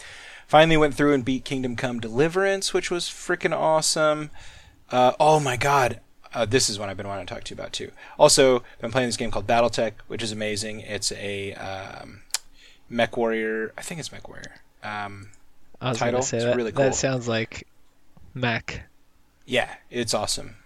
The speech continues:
Speaker 1: It's really good, and, like, the lore is so amazing.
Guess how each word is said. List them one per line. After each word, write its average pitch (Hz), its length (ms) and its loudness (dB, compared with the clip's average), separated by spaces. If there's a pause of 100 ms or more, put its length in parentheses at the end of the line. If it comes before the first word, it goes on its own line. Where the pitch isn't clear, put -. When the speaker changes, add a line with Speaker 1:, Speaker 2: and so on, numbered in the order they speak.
(120)
Speaker 1:
It's 117 300 -6
really 120 420 2
good, 107 440 -2
and, 107 340 -6
like, 104 160 -6
the 113 100 -4
lore 110 480 2
is 113 280 -4
so 110 320 0
amazing. 101 560 -8